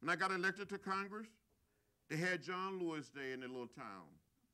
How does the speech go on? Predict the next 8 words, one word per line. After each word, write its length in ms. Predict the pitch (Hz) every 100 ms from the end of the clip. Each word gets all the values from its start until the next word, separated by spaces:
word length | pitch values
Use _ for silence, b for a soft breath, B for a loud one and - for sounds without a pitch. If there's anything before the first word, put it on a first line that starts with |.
| _ _ _ _ _
And 100 | 123
Troy 220 | 120 170 170
State 260 | 180 170
University 580 | 165 160 156 151 160 156
band 540 | 135 147 135 113 107
led 200 | 117 127
the 80 | 127
parade. 540 | - 127 107 95 80